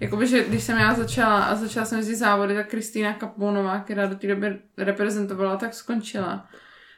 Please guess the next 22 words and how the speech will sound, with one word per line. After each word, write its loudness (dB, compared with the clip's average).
A -8
jinak 4
tady 4
byla 4
možná 2
prostě -4
stará 4
secařka -2
Gabča 0
Janoušková. 2
<laughs> -14
Ale 4
to 4
bylo 6
všechno, 2
že 2
jo? 2
A 2
jinak 2
jsem 0
jezdila 2
sama. 2